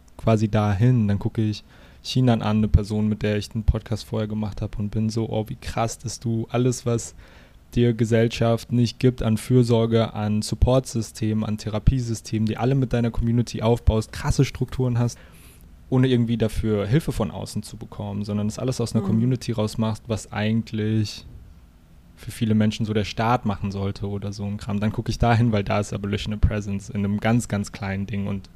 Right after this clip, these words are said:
Speaker 1: genau, ich kann mir größere Bewegungen angucken, ähm, und dann habe ich da mehr Antworten drauf. Aber ich finde das, also zu gu-, nicht zu gucken, wie integrieren wir diese Leute in unsere Bewegung, sondern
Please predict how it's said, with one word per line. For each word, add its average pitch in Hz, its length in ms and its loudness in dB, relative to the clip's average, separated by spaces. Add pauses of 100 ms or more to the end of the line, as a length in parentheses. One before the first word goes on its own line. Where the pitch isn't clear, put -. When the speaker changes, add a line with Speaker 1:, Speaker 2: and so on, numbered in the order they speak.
Speaker 1:
genau, 92 280 -8
ich - 120 -16 (160)
kann 101 140 0
mir 95 60 -2
größere 113 300 0
Bewegungen 101 380 0
angucken, 98 520 -2 (640)
ähm, 92 420 -4 (1080)
und 104 140 0
dann 98 160 2
habe 101 100 0
ich 101 80 -6
da 104 100 -2
mehr 107 220 4
Antworten 98 440 0
drauf. 95 340 -2
Aber 104 140 0
ich - 120 -2
finde 107 200 2
das, - 200 -6 (720)
also 104 220 -4
zu - 160 -6
gu-, 135 180 4
nicht 123 220 2
zu 127 80 -4
gucken, 123 280 0
wie 113 220 2
integrieren 117 440 2
wir 110 60 4
diese 110 220 0
Leute 110 260 4
in 113 60 4
unsere 107 220 2
Bewegung, 120 480 2
sondern 104 400 0